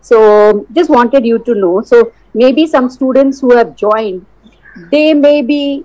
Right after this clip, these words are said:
they may be aware or they may be total novice,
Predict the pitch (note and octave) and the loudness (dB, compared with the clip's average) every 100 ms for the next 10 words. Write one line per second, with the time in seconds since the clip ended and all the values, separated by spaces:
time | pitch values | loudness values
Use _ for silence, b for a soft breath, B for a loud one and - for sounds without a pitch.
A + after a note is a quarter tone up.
0 | _ G3 G#3 G3+ A#3 G#3+ G#3+ B3+ B3+ G#3+ | _ -2 0 0 0 2 2 2 0 -2
1 | G#3+ G3 G#3 G3 G#3+ G#3+ G#3+ _ _ _ | -2 -4 -6 -6 -6 -8 -12 _ _ _
2 | _ _ C#4 B3 C4+ G#3+ F3 D3+ C#3 - | _ _ 2 2 0 0 -2 -4 -12 -18
3 | - | -20